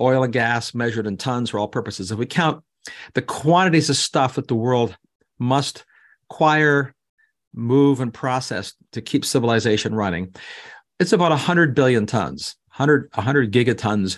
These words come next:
of stuff is, is dug up, grown, moved. And, but, by the way, it's a,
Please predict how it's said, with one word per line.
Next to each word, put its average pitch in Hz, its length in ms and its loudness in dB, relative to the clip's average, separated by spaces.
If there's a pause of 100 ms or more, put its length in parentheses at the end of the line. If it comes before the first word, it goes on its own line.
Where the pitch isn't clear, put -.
of - 120 -10
stuff - 520 -4 (400)
is, 98 240 0 (220)
is - 220 -2
dug 117 400 0
up, 107 340 0
grown, 107 480 4
moved. 98 520 0 (520)
And, 131 220 -2
but, 180 280 0
by 214 200 0
the 208 80 0
way, 165 100 2
it's - 140 -4
a, 156 80 -6